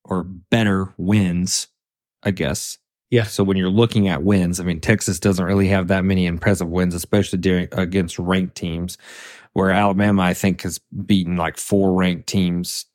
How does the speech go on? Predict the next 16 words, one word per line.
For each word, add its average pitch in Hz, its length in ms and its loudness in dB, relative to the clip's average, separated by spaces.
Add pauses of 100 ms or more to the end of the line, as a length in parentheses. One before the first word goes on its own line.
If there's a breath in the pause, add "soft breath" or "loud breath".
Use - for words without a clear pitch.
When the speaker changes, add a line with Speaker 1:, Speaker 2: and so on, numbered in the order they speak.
(100)
Speaker 2:
Mm-hmm. 117 140 4
Speaker 1:
including 104 420 4
Georgia 92 300 0
this 87 160 -8
season. - 320 -4
So 87 320 0 (880 loud breath)
I, 113 280 -2
I 110 40 0
think, 127 460 0
I 113 140 -2
definitely 135 400 2
think 120 160 2
Alabama 113 420 2
has 107 240 -2
the 98 80 -4
better 104 680 -2